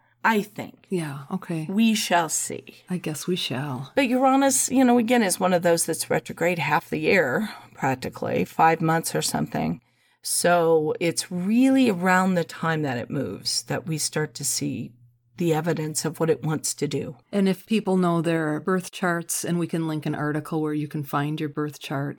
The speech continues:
Speaker 2: and Uranus stationing is hitting a sensitive point in your chart, then you'll feel that energy more strongly.
Speaker 1: Yeah.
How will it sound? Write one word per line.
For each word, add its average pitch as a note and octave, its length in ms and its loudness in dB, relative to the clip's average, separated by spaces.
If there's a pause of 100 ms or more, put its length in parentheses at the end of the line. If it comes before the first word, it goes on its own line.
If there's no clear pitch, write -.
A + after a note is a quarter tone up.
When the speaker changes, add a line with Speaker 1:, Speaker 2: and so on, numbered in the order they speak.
(160)
Speaker 2:
and E3+ 320 -2
Uranus F#3+ 340 2
stationing F3+ 720 0
is D3 160 -4
hitting F3 260 0
a E3 60 -2
sensitive E3+ 500 -2
point F3 320 -4
in E3+ 140 -2
your D#3 80 -4
chart, D#3 500 -4 (200)
then F#3 200 4
you'll F3 140 4
feel F#3+ 300 0
that D#3+ 160 -2
energy D#3 320 -2
more C#3+ 160 -4
strongly. C#3+ 580 -6 (140)
Speaker 1:
Yeah. A#3 260 2